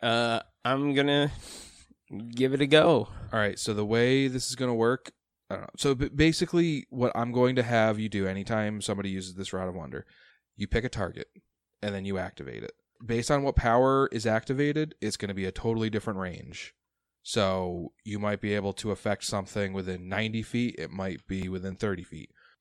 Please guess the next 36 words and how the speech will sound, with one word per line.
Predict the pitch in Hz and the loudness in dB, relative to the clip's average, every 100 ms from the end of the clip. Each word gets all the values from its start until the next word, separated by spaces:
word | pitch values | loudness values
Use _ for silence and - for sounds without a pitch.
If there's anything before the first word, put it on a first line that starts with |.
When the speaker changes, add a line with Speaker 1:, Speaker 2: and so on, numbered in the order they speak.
| - | -6
Speaker 2:
Only | 104 101 | -4 -2
way | 101 101 | -2 -2
to | 98 | -2
know | 101 101 101 | -2 0 0
is | - 95 92 - | -2 -6 -6 -8
to | - 98 87 87 85 78 _ _ | -6 -4 -4 -6 -8 -10 _ _
select | - 98 107 120 | -8 -4 -4 -4
a | |
target | - 117 117 123 - - | 0 2 2 0 -2 -8
and | 104 95 95 92 87 - | -8 -6 -8 -10 -14 -10
make | 98 90 | -10 -6
the | 90 | -8
roll. | 85 58 - _ _ _ - | -6 -8 -12 _ _ _ -4
Typically | 131 131 139 | -2 0 -2
speaking, | - 131 123 131 | -2 -2 -2 -2
the | 110 | -4
target | - 113 110 113 - | 0 0 2 0 -2
is | 110 104 98 90 | -2 -2 -2 -6
an | 92 | -8
enemy. | 92 - - - _ _ _ _ - | -8 -10 -14 -18 _ _ _ _ -8
Speaker 1:
Okay. | 127 117 - - | -8 -8 -14 -8
Speaker 2:
Like, | 87 | -4
you're | 104 | -2
not | 104 101 | 0 0
gonna | 95 | 0
be | 98 | -2
like, | 95 | 0
"I | 98 | 4
hope | 131 | 6
something | 143 139 113 | 8 8 8
good | 135 | 4
happens | 120 107 98 92 | 6 4 2 -6
to | 101 | -6
the | 92 | -6
target." | 92 87 90 82 _ _ _ _ _ _ - | -6 -6 -8 -12 _ _ _ _ _ _ -12
That's | 92 - - | -10 -8 -12